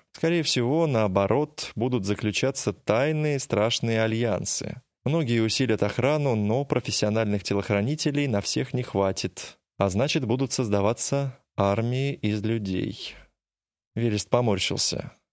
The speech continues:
Если начнутся беспорядочные обращения, прольются реки крови. И опять... Вампир, который насильно обратил человека и осушил всю его кровь, рано или поздно становится Стригоем.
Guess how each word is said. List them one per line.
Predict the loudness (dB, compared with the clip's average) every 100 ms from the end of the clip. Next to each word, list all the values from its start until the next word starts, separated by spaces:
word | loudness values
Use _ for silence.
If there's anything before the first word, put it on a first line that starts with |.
| _ _ -6
Если | -2 -2 0
начнутся | 0 0 -2 -2 0
беспорядочные | 0 0 0 0 -2 -2 0
обращения, | 0 0 -2 -2 0 0 0 -2 -6 -12 -6
прольются | -2 -2 -2 -4 -2 -2
реки | 0 0 -2 -4
крови. | 0 2 2 2 -2 -6 -12 _ _ _ -4
И | -2
опять... | 0 -2 0 2 4 2 -2 -6 -6 -8 -14 -18 -20 -20 _ _ _ _
Вампир, | 2 2 2 0 -2 2
который | 0 2 2 2
насильно | 0 0 0 0 2 2
обратил | 2 0 0 -2
человека | -2 0 0 0 -2 -2 -2
и | 0 -2
осушил | 0 -2 -2 -2 -2
всю | -2 -2
его | 0 0 -2
кровь, | 0 0 -2 -8 -14 -10
рано | -2 0 0 -2
или | -2
поздно | -2 -2 -2 0 -2
становится | 0 0 2 0 -2 -4
Стригоем. | -4 -2 0 0 2 0 -2 -8